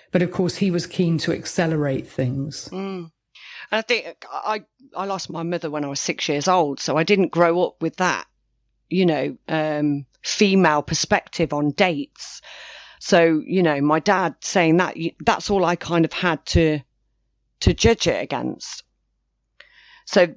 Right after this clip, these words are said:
Speaker 2: that's exactly it. You know, that's exactly why I think that people need to be educated on these things, because it's so easy to just pass things off as flattery when actually somebody is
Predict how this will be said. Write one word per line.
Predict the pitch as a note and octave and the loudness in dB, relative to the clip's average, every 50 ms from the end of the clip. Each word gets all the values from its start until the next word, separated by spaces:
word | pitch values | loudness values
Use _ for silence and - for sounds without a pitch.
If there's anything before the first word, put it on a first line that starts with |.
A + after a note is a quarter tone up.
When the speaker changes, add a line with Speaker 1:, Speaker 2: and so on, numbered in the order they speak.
| _ - | _ -2
Speaker 2:
that's | - A3 G3 - - - | -2 -2 -2 -2 -6 -10
exactly | F#3+ D#3 - A3 G#3+ - - F3 D#3+ D3+ | -10 -6 -4 -6 -4 -4 -4 -2 0 2
it. | F3 F#3+ F3 - - | 2 2 2 0 0
You | - E3 D#3+ | 0 0 2
know, | D#3 C#3 | 2 2
that's | C#3+ F#3 F#3+ C#3+ - - - | 2 0 0 0 -2 -6 -6
exactly | C#3+ - F#3 F3+ F3 - E3+ D#3+ | -4 -2 -2 -2 -2 -4 -6 -2
why | C#3 E3 G#3 F#3 F3+ D#3+ D3 | 0 2 2 2 2 0 -2
I | C#3 | -4
think | - D#3 D3 - - - - _ _ _ _ - _ _ _ _ _ _ _ _ _ _ _ _ _ _ - | -2 -2 -2 -2 -2 -10 -20 _ _ _ _ -20 _ _ _ _ _ _ _ _ _ _ _ _ _ _ -8
that | - C#3 - | -8 -8 -2
people | - F#3 F#3 - - E3 E3 | 0 0 0 0 2 4 6
need | D#3+ F3+ G#3 - | 6 6 4 2
to | - - | -2 -4
be | - D#3 | -4 -4
educated | C#3+ C#3+ - - C3+ - - C3 C3+ - - - C#3 | -4 -4 -4 -6 -8 -6 -6 -6 -6 -6 -6 -4 -2
on | C#3 D3+ D3 | 0 0 0
these | C#3+ C#3+ - - | -2 -4 -6 -4
things, | D3+ C#3 C#3+ C#3 - | -4 -2 -2 -4 -4
because | - D#3+ - F#3 F#3 - - - - - | -6 -6 0 0 -2 -2 -2 -8 0 0
it's | E3+ E3+ - | 0 0 0
so | - - A3+ G#3+ G#3+ | 2 2 4 4 4
easy | G3+ G3+ G#3 G3+ - F3 D#3+ D3 | 2 0 -2 -2 2 2 0 0
to | - - D#3+ | 0 -4 -2
just | C#3 - D#3+ - - | 2 2 0 0 0
pass | - F3 E3 D#3+ - | -2 -2 -2 -2 0
things | - E3+ D#3+ D3+ C#3 F3 | 2 4 4 4 4 4
off | D#3+ D#3 - - - - - _ - - - - - - - _ - - | 2 2 2 -4 -16 -20 -20 _ -20 -20 -20 -18 -18 -20 -20 _ -4 0
as | E3 D#3+ D#3 D3 - - - - - - - - | 0 0 0 0 -4 -10 -14 -16 -18 -20 -20 -18
flattery | - - - G#3+ G#3 G3 - - - E3 D3 B2 G2+ A2+ B2 - - _ _ _ _ _ _ _ _ _ _ - | -12 -4 0 2 2 2 4 2 2 2 2 -2 -8 -8 -12 -12 -14 _ _ _ _ _ _ _ _ _ _ -2
when | F3 F3 F3+ | 0 0 0
actually | F#3 - - - - F#3+ E3+ D#3+ D#3 | 0 -4 -6 -8 -6 -4 -4 -4 -4
somebody | - - G3+ G3 E3+ D#3 E3 E3 D#3 D3+ D3+ C#3+ _ _ _ _ _ _ _ _ _ _ _ _ - | -4 -2 -2 -2 -2 -2 -2 -2 -4 -4 -6 -8 _ _ _ _ _ _ _ _ _ _ _ _ -2
is | F3+ F3+ F3+ D#3+ - - - - | 0 0 0 0 -4 -10 -14 -16